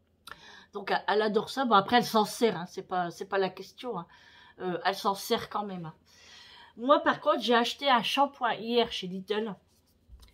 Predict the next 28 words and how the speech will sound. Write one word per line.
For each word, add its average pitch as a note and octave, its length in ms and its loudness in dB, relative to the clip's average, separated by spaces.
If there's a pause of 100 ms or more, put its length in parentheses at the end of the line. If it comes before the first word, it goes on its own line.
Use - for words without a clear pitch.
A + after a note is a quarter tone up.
(140)
Euh, G3+ 340 6
euh, A3+ 180 2
je D#3+ 100 -2
vous G#3 80 2
le A3 60 -2
fais B3+ 120 2
montrer C4+ 240 0
parce D#4 140 -10
que - 100 -12
je F#3+ 60 -4
l'ai G#3 120 6
préparé, G#3 500 -2
hein, E3+ 200 -4
pour, D#3 220 -14
euh, D#3 180 -6
vous F3+ 120 -6
le F#3 60 -8
faire E3 160 -8
montrer. D#3 320 -14 (460)
C'est G#3+ 160 4
le G#3 100 6
Sobio B3 760 2 (920)
cheveux C#4 560 2
hydratants, A#3 920 4
euh, F#3 360 -2
au A3 120 -6
coco A#3+ 360 -4
bio. G3+ 520 0